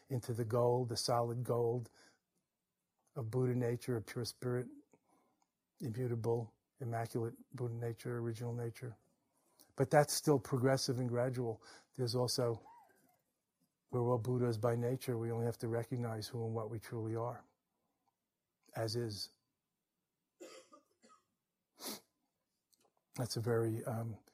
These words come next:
profound, not just getting from here to there over many lifetimes of schlepping to enlightenment and honest seeking and good seeking and beautiful altruistic, compassionate helping others too.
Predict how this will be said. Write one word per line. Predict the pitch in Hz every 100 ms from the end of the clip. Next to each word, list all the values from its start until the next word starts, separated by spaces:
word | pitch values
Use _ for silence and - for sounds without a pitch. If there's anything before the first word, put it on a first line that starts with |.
| _ -
profound, | 120 - 123 117 110
not | 110 117
just | 120 -
getting | 123 120
from | 113 117
here | 104 117
to | 110
there | 113 117 113
over | 110 107
many | 113 117 117
lifetimes | 113 117 - 117 113 107
of | 98
schlepping | 123 113 117 107
to | 120
enlightenment | 113 117 117 120 104 - - - - - _ _
and | 139 117 - _ -
honest | 117 113 107 - - -
seeking | - 120 - 117 110 -
and | 113 107
good | 123 107
seeking | - 117 - 113 110
and | 107
beautiful | 110 113 - 113
altruistic, | 120 113 - 113 113 - - 107
compassionate | 117 - 113 107 120 107
helping | 117 110 120 110
others | 113 113 110 104
too. | - - 120